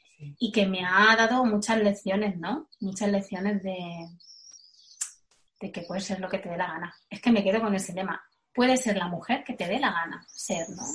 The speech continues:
Speaker 2: Y está todo bien. Y bueno, ahí estamos, con esa formación de mujer guía que yo inicié para tener alguna herramienta más porque sentía acompañar a mujeres, no sabía de qué manera.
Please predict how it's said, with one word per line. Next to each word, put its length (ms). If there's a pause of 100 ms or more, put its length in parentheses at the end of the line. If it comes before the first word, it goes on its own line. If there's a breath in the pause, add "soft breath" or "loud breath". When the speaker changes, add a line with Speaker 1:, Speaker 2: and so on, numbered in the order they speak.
Speaker 2:
Y 80
está 280
todo 200
bien. 160 (560 loud breath)
Y 80
bueno, 160
ahí 140
estamos, 460
con 160
esa 200
formación 400
de 100
mujer 360
guía 260 (680 soft breath)
que 200
yo 100
inicié 680
para 220
tener 200
alguna 300
herramienta 600
más 340
porque 260
sentía 560
acompañar 540
a 80
mujeres, 640 (840)
no 100
sabía 260
de 120
qué 100
manera. 500